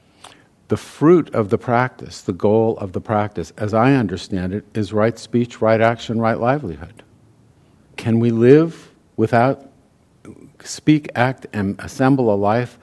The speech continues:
that doesn't cause ourselves and others suffering? That's, if we can, so what we want to do, it's not like, I mean, often s-, right speech, right action, right livelihood gets dismissed as just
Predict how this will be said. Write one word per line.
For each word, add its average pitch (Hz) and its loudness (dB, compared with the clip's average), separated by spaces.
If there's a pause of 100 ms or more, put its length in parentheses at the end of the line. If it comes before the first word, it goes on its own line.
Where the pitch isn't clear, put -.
(300)
that 98 -6
doesn't 104 -4
cause 98 -4
ourselves 98 -6
and 101 -6
others 85 -12
suffering? 123 -10 (1500)
That's, - -6 (380)
if 107 -10
we 113 0
can, - -8 (300)
so - -6
what 101 -4
we 98 -4
want 127 -2
to 104 -2
do, 127 0
it's 85 -8
not 117 -2
like, 95 -2 (460)
I - -6
mean, 104 0
often 127 2
s-, - -18 (180)
right 110 2
speech, - -4
right 101 0
action, 101 -2
right 92 -4
livelihood 92 -6
gets 90 -6
dismissed 104 -4
as 85 -8
just - -10